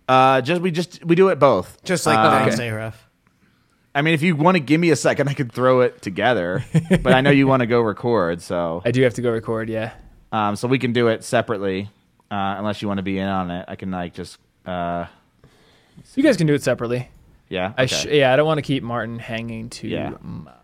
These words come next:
Speaker 1: All right. So, yeah, we'll do it. Um, and then, yeah, that's it. All right. I wanna thank Thomas Frank for being on the show. Appreciate it. College info geek dot com. Check out his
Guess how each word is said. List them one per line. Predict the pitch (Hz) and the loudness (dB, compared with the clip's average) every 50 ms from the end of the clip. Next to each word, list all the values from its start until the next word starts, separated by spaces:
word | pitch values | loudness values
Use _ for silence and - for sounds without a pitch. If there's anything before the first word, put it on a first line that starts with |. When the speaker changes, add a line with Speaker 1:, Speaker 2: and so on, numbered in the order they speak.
| _ _ _ _ _ _ _ _ _ _ _ _ _ _ _ _ _ _ _ _ _ _ _ _ _ _ _ _ _ _ _ _ _ _ _ _ _ _ _ _ _ _ _ _ _ _ _ _ _ _ _ _ _ _ _ _ _ _ | _ _ _ _ _ _ _ _ _ _ _ _ _ _ _ _ _ _ _ _ _ _ _ _ _ _ _ _ _ _ _ _ _ _ _ _ _ _ _ _ _ _ _ _ _ _ _ _ _ _ _ _ _ _ _ _ _ _
Speaker 1:
All | - 80 | -12 -10
right. | 73 71 67 - _ _ _ _ _ _ _ _ | -10 -10 -12 -14 _ _ _ _ _ _ _ _
So, | - 110 | -6 -4
yeah, | 101 95 | -2 0
we'll | 95 98 | 0 0
do | 92 95 92 90 | 0 0 -2 -2
it. | 87 - _ - | -4 -8 _ -10
Um, | 95 95 92 90 90 87 87 87 92 - - | -6 -4 -4 -4 -4 -4 -6 -8 -10 -10 -8
and | 95 95 95 | -6 -4 -4
then, | 95 95 95 95 95 95 95 95 | -4 -2 -2 -2 -2 -4 -4 -4
yeah, | 113 170 190 - - _ _ - | -2 -2 -4 -4 -6 _ _ -20
that's | - - | -14 -10
it. | - 62 - _ _ _ _ _ _ _ _ _ _ _ _ _ _ _ _ _ _ _ _ _ _ _ _ _ _ _ _ _ _ _ _ _ _ _ _ _ _ _ _ _ _ _ _ _ | -10 -10 -10 _ _ _ _ _ _ _ _ _ _ _ _ _ _ _ _ _ _ _ _ _ _ _ _ _ _ _ _ _ _ _ _ _ _ _ _ _ _ _ _ _ _ _ _ _
All | - 117 139 160 | 4 6 8 8
right. | 175 180 165 160 147 | 8 8 8 8 8
I | 147 156 | 6 6
wanna | 165 185 202 196 180 147 | 6 6 6 4 4 2
thank | - - - - 220 233 226 214 190 147 - - - _ _ _ _ _ _ - | 0 -4 -2 2 4 6 6 4 2 0 -4 -10 -14 _ _ _ _ _ _ 0
Thomas | - 123 120 113 104 - | 2 2 2 2 -2 0
Frank | - 180 196 214 220 208 - - - - _ _ | 4 6 6 6 6 2 -2 -6 -14 -20 _ _
for | - 92 | -12 -8
being | 87 110 113 113 110 | -4 -2 -2 -2 -2
on | 101 | -2
the | 98 | -2
show. | 92 - - 170 175 175 175 175 170 180 - - | -2 2 4 6 8 8 6 6 4 0 -6 -14
Appreciate | - - - 139 139 131 - 135 131 131 131 | -8 -4 -2 -2 -2 -2 -2 0 2 2 4
it. | 131 135 135 - _ _ _ _ - | 4 4 2 0 _ _ _ _ -2
College | - 117 117 113 110 107 | 2 4 4 4 4 2
info | 117 107 - 117 | -2 -2 -2 -2
geek | 101 - 113 107 95 | -2 -2 -4 -4 -2
dot | - 110 98 95 - | 0 2 2 2 2
com. | - - 147 139 135 135 131 | 2 4 4 4 4 4 2
Check | - - 123 | 0 -2 -2
out | - 107 | 0 -2
his | 185 | -2